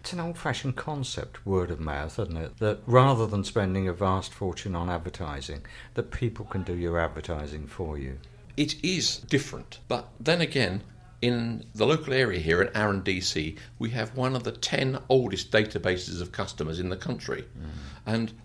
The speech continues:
Speaker 2: those are the people who have been brought up in a slightly different generation. Although we do aspire to look after the younger people as well, those people are the base.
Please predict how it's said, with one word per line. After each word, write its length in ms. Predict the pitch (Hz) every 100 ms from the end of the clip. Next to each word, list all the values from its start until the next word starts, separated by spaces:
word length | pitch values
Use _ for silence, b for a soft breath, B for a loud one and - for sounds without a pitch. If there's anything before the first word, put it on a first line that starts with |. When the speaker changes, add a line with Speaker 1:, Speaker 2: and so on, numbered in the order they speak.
| -
Speaker 2:
those 280 | 143 - 127
are 60 |
the 60 | 113
people 460 | 107 98 - 98 101
who 200 | 98 107
have 140 | 107
been 160 | 107 101
brought 320 | 120 120 -
up 200 | - - B B -
in 100 | 107
a 80 |
slightly 400 | 110 - 165 87
different 380 | 87 107 - -
generation. 680 | 98 98 101 104 101 - - B B
Although 540 | 104 113 170 180 180 -
we 120 | 123 113
do 200 | 143 127
aspire 480 | - - 190 208
to 120 | - 87
look 160 | 80
after 360 | 76 73 - -
the 100 | 90
younger 320 | 95 92 87
people 340 | - 90 - 82
as 100 | 95
well, 380 | 104 82 95 B B B -
those 280 | 143 220 -
people 460 | - 76 101 104 -
are 140 | 120 131
the 80 |
base. 520 | 143 160 73 - -